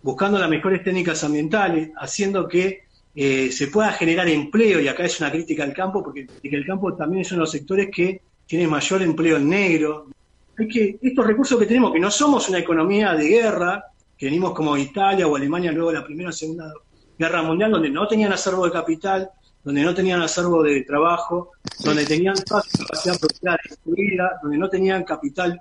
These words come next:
Speaker 1: humano tampoco. Acá no pasa eso, acá tenemos todo. Entonces lo que falta es gestionar y planificar de una mejor manera, y por ahí bajar los egos de ambos lados un poco, este, y tratar de gestionar de la, de la mejor forma de,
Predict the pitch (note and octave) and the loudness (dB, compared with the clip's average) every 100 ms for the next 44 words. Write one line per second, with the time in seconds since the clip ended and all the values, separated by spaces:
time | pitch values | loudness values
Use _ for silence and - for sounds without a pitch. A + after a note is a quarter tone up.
0 | _ _ _ C#3+ D#3 F3+ D#3+ D3+ D3+ - | _ _ _ -2 0 2 0 0 0 2
1 | - - F#3 - _ - G3+ F4 A#3 E4 | 0 -2 -8 -10 _ -14 -2 0 2 2
2 | - D3 C3+ - D4+ A#3+ A#3 G#3+ - D4+ | 0 -2 -4 -8 -4 2 2 2 0 0
3 | F#3+ B2+ - _ _ - F#3+ B3 A#3+ F#3+ | 2 0 -4 _ _ -8 -6 -2 0 0
4 | F#3 F3 A#3+ G#3 F3+ E3+ E3 G3 - F#3 | 0 0 0 0 -2 -6 -6 -4 -2 -4
5 | - F3+ G#3 G#3+ F#3+ E3 D#3 D3+ D#3 F#3 | -2 -2 0 -2 -4 -4 -4 -6 -6 -6
6 | F3+ D#3+ D3 F3 E3 E3 G3 E3 F3 F#3+ | -4 -4 -4 -8 -8 -2 0 0 -2 -6
7 | _ _ _ _ - C#3+ D#3+ F#3+ A#3+ A#3+ | _ _ _ _ -8 -2 0 2 2 0
8 | _ - - A3 G#3 - A3 G#3 D3 D#3+ | _ -12 -2 2 2 4 4 4 4 0
9 | E3 D3+ F#3 F#3 D3+ C3+ C#3 C#3 F3+ - | 0 0 2 2 0 -2 -6 -4 -4 -4
10 | F#3 - _ _ _ C#3+ - D#3 D#3+ D#3+ | -8 -12 _ _ _ -20 -12 -12 -10 -8
11 | F3 D#3+ A#3 A#3+ - D#3+ - G3 G3+ E3+ | -6 -2 2 2 0 -6 -4 -2 0 -2
12 | D#3 C#3+ C#3 C#3 C#3 - G3 - A3+ A3+ | -4 -10 -8 -6 -4 -4 -4 0 2 4
13 | A3+ F#3+ | 2 2